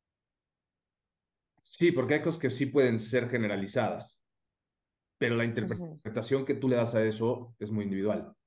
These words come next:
Speaker 2: Correcto.
Speaker 1: Y eso es lo
Speaker 2: Y
Speaker 1: que te mete en el problema.
Speaker 2: Ujú.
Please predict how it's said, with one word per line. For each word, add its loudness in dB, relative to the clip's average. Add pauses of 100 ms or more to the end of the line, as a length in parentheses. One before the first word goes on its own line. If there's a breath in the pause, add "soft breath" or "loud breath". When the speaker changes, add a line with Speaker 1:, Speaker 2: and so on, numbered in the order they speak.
(420)
Speaker 2:
Correcto. -4 (100)
Speaker 1:
Y -2
eso -4
es -4
lo 2
Speaker 2:
Y -4
Speaker 1:
que -6
te -4
mete -6
en -4
el -10
problema. -4 (180)
Speaker 2:
Ujú. 0